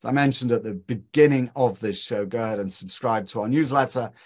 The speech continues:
It's totally free, and we cover the world of, uh, real estate capital formation, raising money for sponsors,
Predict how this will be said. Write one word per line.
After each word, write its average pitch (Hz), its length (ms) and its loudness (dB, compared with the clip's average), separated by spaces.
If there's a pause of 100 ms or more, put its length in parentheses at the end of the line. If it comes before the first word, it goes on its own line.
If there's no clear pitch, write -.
(160)
It's - 80 -8
totally 135 320 6
free, 123 460 -2
and 117 260 -4
we 107 140 -4
cover 113 300 -4
the 110 80 -2
world 110 300 -2
of, 95 300 -6
uh, 95 140 -6
real 135 240 0
estate 107 340 -4
capital 147 320 2
formation, 123 680 -2
raising 113 380 -4
money 107 220 -6
for 95 360 -8 (420)
sponsors, 160 760 6